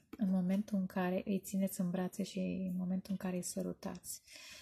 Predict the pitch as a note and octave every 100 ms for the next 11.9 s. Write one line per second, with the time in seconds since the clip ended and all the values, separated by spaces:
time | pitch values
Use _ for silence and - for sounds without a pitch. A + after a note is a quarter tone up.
0 | - - A3 A#3 C#4 - A3+ - A3 G#3
1 | G3+ F3+ G3 G3+ G#3 G#3 G#3 F#3+ F#3+ F#3
2 | F#3 A3+ A#3+ - A3 A3 G#3+ G3 F#3+ F#3
3 | - G#3 G3 G3+ - G#3 - G#3 G#3 C4
4 | A3 F#3 F3+ F#3+ G3+ G3 F#3+ - - G3+
5 | G3 - F#3+ F#3 G3 G#3 A#3+ A3+ G#3+ G#3
6 | - G#3 G3 G#3 G3 G3+ G#3+ G#3+ G3 F#3+
7 | - G3 G#3+ A3 G#3 G3 G#3 G3 G#3 G3+
8 | G#3 G#3 G3+ - F#3+ G3 F#3+ F#3+ F3+ -
9 | - - G#3+ - A3+ G3+ G#3 G3 F#3 -
10 | G3 - F#3+ F3+ F3 F#3 G#3+ - - -
11 | - _ G3 F#3 F3+ F3+ G3 A#3